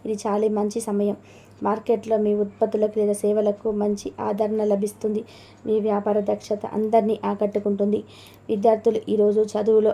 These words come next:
అద్భుతమైన ప్రతిభను కనబరుస్తారు. మీరు రాసే పరీక్షల్లో గొప్ప విజయం సాధిస్తారు లేదా ఉన్నత విద్యా సంస్థల ప్రవేశం పొందుతారు.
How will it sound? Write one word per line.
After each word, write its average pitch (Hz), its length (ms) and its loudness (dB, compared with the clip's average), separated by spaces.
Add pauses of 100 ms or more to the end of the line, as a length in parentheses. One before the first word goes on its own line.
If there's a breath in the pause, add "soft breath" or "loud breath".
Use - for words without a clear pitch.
(100)
అద్భుతమైన 214 600 0
ప్రతిభను 214 440 0
కనబరుస్తారు. 214 680 -2 (440 loud breath)
మీరు 226 160 2
రాసే 214 320 -2
పరీక్షల్లో 214 480 0
గొప్ప 202 300 -2
విజయం 220 360 0
సాధిస్తారు 208 640 -2
లేదా 208 240 0
ఉన్నత 214 300 0 (480 loud breath)
విద్యా 208 240 4
సంస్థల 214 480 -2
ప్రవేశం 214 520 0
పొందుతారు. 208 460 -2